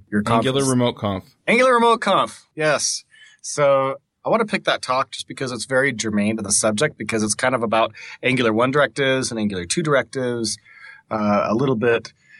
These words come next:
Speaker 1: I've talked about this subject a lot, about Angular one and Angular two directives, uh, and the relationships between them. But I think most of that talk was actually just about the basics of Angular one directives.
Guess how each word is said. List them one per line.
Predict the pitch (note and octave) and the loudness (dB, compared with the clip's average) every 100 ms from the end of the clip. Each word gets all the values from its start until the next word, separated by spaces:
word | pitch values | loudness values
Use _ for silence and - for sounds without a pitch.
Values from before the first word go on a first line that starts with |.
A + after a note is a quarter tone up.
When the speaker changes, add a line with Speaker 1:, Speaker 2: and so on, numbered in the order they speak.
| _ | _
Speaker 1:
I've | A2+ | -4
talked | - D3+ - | -2 -4 -2
about | A#2+ G#2 | -2 0
this | G#2 | -2
subject | - G#2 G#2 F#2+ | -2 -2 -4 -4
a | |
lot, | F#2 F2+ F2 | -2 -2 -4
about | - F#2+ F#2 | -6 -4 -2
Angular | G2+ G2 | -2 -4
one | F#2 F2 F2 - | -4 -6 -8 -12
and | F2+ F#2 | -12 -10
Angular | F2+ F2 | -10 -10
two | E2 - | -10 -10
directives, | F2+ E2+ - F2 - - _ _ _ - | -10 -10 -10 -10 -12 -14 _ _ _ -8
uh, | F#2 - | -4 -2
and | G2 | -2
the | G2 | -2
relationships | F#2+ G2+ - G#2 G#2 G#2 | 0 0 2 0 0 -4
between | - - G2 F2+ | -8 -8 -6 -6
them. | F2 E2+ - _ _ _ | -6 -10 -14 _ _ _
But | - | -2
I | B2 | 0
think | G#2+ D#3 D3+ | 0 -2 -2
most | A#2+ C3+ D3 | -2 0 0
of | - | 0
that | A#2+ | 0
talk | B2 A2 | 0 -2
was | A2 | -2
actually | A2 G#2+ A2+ | -2 -2 -4
just | G#2+ G#2+ | -6 -4
about | G#2 F2 | -4 -4
the | |
basics | F2 F#2 G2 G#2 - | -6 -8 -8 -10 -12
of | E2+ | -12
Angular | - F#2+ F#2 | -12 -10 -8
one | F2+ | -8
directives. | F2 F2 F2+ F#2 - | -8 -8 -8 -10 -12